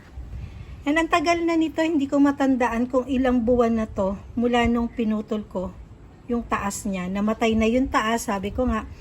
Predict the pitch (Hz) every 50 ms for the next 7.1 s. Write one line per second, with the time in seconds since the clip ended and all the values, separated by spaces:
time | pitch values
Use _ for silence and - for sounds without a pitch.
0 | - - - - - - 269 254 254 - 294 277 277 262 - 262 240 240 233 -
1 | 226 220 - 240 214 214 214 - - 226 202 196 190 190 202 208 208 202 - 226
2 | 104 104 107 202 180 175 175 196 196 190 185 185 185 185 - 196 185 185 175 190
3 | 180 185 185 185 180 - 196 190 190 185 180 - - 240 269 269 277 277 269 254
4 | 240 196 185 190 185 185 - - - - - - - - - - - - - -
5 | - - - - - - - - - - - - - - 240 220 233 233 226 214
6 | 202 196 196 202 196 - 196 208 202 196 196 190 185 185 - 196 180 175 180 190
7 | 285